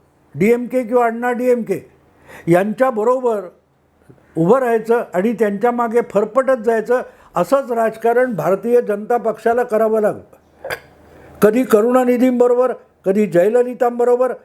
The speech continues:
आणि त्यांनी धक्के मारून हाकून दिलं. तो स्वबळावर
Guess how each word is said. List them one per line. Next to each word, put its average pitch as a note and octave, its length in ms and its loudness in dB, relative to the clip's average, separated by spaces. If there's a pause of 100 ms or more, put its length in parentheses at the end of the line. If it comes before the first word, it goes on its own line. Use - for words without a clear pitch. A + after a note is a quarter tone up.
(220)
आणि A3+ 180 0
त्यांनी A#3 600 -2
धक्के E3 320 0
मारून B3 320 -4
हाकून B3+ 420 -4
दिलं. G#3+ 260 2 (400)
तो A3 120 2
स्वबळावर A#3 760 0